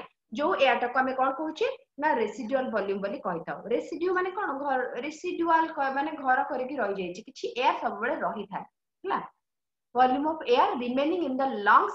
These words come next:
even after forceful expiration, ଛାଡ଼ିଲା ପରେ ମଧ୍ୟ କିଛି ଏୟାର ଯୋଉ ରହିଥିବ,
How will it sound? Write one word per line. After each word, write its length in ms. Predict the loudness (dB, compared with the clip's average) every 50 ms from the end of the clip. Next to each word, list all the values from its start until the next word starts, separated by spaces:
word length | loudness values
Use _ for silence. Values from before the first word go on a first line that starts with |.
| -6 -8
even 260 | -4 -2 0 2 2
after 260 | 2 2 0 -2 -4 -4 -4
forceful 580 | -4 -4 -2 -2 -2 -4 -6 -6 -2 0 0
expiration, 540 | 0 -2 -4 -6 -6 -4 -4 -4 -4 -6 -10 -10
ଛାଡ଼ିଲା 420 | -4 -2 -2 -2 0 0 0 0 0 2
ପରେ 260 | 2 2 2 2 2 0
ମଧ୍ୟ 440 | 0 0 0 0 0 -2 -2 2 2 4 4 2 -2 -8 -12 _ _ _
କିଛି 220 | -6 -6 -4 -2 0
ଏୟାର 200 | 4 4 4 4
ଯୋଉ 140 | 2 2 2
ରହିଥିବ, 360 | 2 2 2 0 -2 -2 -2